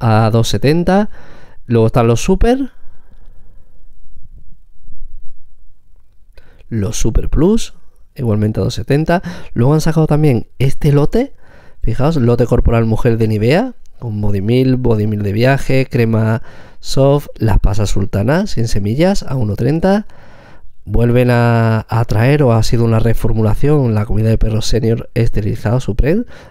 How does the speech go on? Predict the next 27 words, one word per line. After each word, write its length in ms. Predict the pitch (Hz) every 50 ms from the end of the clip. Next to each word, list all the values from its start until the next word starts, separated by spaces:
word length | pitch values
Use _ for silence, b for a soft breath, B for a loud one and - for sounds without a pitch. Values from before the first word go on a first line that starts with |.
| B B
a 120 | - 110
cinco 280 | - 123 117 113 107 107
euros, 320 | 123 156 190 208 208 - - -
o 120 | - 120 113
los 240 | 113 117 113 110 107
aritos 340 | 107 107 117 135 175 175
para 240 | - - 135 131 123
perro 220 | - 139 135 135 127
pequeñito 560 | - 131 127 127 135 156 165 - 202 233 233 B B B B B B B B
a 140 | - 110 110
cuatro 380 | - - 127 143 151 143 135 127
euros. 400 | 123 117 110 107 107 - - B B B B B B B B
También 460 | - 110 104 113 117 117 107 - - - - -
manzanas 800 | - 120 117 113 110 113 113 104 - 143 127 120 107 104 - - - -
a 120 | - -
cero 260 | - - 117 117 131
cuarenta 320 | 127 123 123 123 120 117 117
y 40 | 104
cinco, 460 | - - 160 175 185 208 226 254 - b b b b b b
manzana 460 | - 107 107 107 - 131 113 107 - - - - -
Evelina, 640 | 135 156 147 127 110 107 113 123 156 190 226 254 B B B B B B B B B B B -
el 220 | 120 117 113 107
chocolate 500 | - - 110 101 107 107 127 - - 165
de, 320 | 170 165 160 156 151 151
de 100 | 151 147
la 140 | 139 139 123
polémica, 580 | - 120 120 120 131 151 156 - 208 233 240